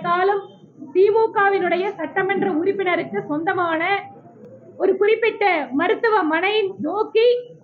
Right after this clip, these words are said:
இத்தனை குற்றச்சாட்டுகளும் எழுகின்றன என்றால் மாநில அரசு பாராமுகமாக இத்தனை வருடங்கள் காத்திருத்த கரு-, இவர்கள்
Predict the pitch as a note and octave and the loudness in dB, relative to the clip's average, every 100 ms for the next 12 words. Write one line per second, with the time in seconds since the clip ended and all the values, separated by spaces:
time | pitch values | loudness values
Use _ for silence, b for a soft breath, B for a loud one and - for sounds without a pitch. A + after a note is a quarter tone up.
0 | D4 C#4+ F4+ E4+ E4+ - G#4 G4 E4+ C4+ | -10 -6 -4 -4 -6 -4 -2 0 -2 0
1 | D#4 D4+ C#4 E4+ F#4+ F4 E4 D4+ C4 C4 | 0 0 2 2 2 0 -2 -2 -2 -2
2 | D4+ F4 - - - - - - - - | -2 -2 -4 -12 -14 -16 -18 -20 -20 -20
3 | - C4+ F4 A4 A4+ G4+ E4 - G#4 G#4 | -6 0 2 2 2 2 0 -2 -4 -4
4 | E4 F#4 G#4 G4+ D#4+ E4 D#4+ D#4+ F#4+ F#3 | -2 0 0 0 0 -2 -4 -4 -4 -2
5 | D#4+ D4+ E4+ F4+ D#4+ F4+ - D#4+ - E4+ | -2 -2 -2 -2 -2 -4 -4 -6 -6 -6
6 | E4 D#4+ D4 C#4 - - - D#4+ D#4+ F#4+ | -6 -6 -6 -6 -6 -8 -6 -4 -4 -4